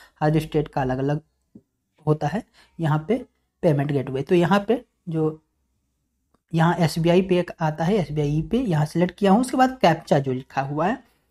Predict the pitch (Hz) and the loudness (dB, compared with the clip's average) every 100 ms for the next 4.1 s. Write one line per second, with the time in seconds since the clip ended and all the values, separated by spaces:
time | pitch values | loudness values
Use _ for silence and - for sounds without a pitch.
0 | - 214 240 208 202 214 185 180 160 135 | -2 0 6 6 6 0 2 2 0 -2
1 | 127 160 - 320 240 175 165 - 160 156 | -2 -4 -4 -6 -2 -2 -2 -4 0 0
2 | 160 151 - 190 196 202 262 - 190 180 | 2 -2 -2 -2 0 0 -2 2 4 4
3 | 143 135 151 147 135 131 - 196 208 220 | 2 -2 -4 -6 -4 -8 -2 0 2 2
4 | 220 | 0